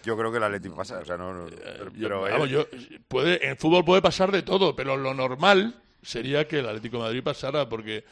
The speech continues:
Speaker 2: creo, fíjate, daba un, eh, daba unos datos antes, eh, que en la historia de la Liga me decía Pedri-, de la Copa, me decía Pedro que nunca ha habido, que ha habido solo una remontada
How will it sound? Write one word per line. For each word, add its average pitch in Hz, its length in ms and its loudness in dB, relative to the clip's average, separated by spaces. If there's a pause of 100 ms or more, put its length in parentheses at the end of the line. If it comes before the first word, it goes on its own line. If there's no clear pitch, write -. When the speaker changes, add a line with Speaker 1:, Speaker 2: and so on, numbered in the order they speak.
(320)
Speaker 2:
creo, 160 280 0
fíjate, 147 400 -4
daba 131 220 -2
un, 135 300 -10
eh, 113 260 -12
daba 131 140 -6
unos 147 280 -4
datos 139 320 -2
antes, 139 400 -4 (360)
eh, 110 300 -10
que 110 680 -4
en 107 100 -8
la 107 80 -4
historia 131 360 -2
de 139 40 2
la 135 80 0
Liga 139 200 -2
me 127 100 -2
decía 123 240 -2
Pedri-, 131 320 -4
de 123 140 -8
la 110 120 -2
Copa, 143 340 -2
me 120 120 -6
decía 110 340 -4
Pedro 135 300 -2
que 131 80 -8
nunca 120 220 -6
ha 120 40 -2
habido, 113 460 -4 (240)
que - 80 -10
ha 123 40 -4
habido 139 200 0
solo 151 200 0
una 147 180 0
remontada 113 580 -4